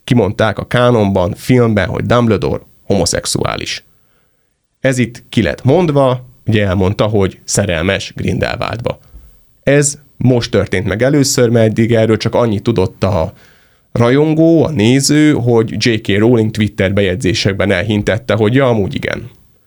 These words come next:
És ez most derült ki először, de ez igazából nem volt titok, mert az a, mm, Harry Potter rajongó, akit ez érdekelt, az már ezer éve tudta, szóval ez most nem volt semmi meglepő.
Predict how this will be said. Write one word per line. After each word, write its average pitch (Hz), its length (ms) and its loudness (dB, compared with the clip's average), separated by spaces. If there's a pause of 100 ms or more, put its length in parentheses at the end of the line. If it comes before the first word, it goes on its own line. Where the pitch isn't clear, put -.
(600)
És - 100 -2
ez 127 100 2
most 147 200 2
derült 113 260 0
ki - 140 -2
először, 90 480 -2
de 120 80 0
ez 123 100 2
igazából 147 460 2
nem 170 180 4
volt 110 180 2
titok, 117 380 0
mert 113 400 4 (200)
az 123 220 0
a, 104 280 2
mm, 107 280 0 (180)
Harry 113 260 2
Potter 104 440 0
rajongó, 110 800 2
akit 104 420 -4
ez 98 120 -2
érdekelt, 104 460 0
az 104 100 -2
már 101 240 0
ezer 98 280 -2
éve 69 240 -4
tudta, - 320 -4
szóval 92 280 0
ez 90 60 0
most 95 180 -2
nem 98 120 0
volt 85 140 -2
semmi 85 260 -2
meglepő. 87 580 0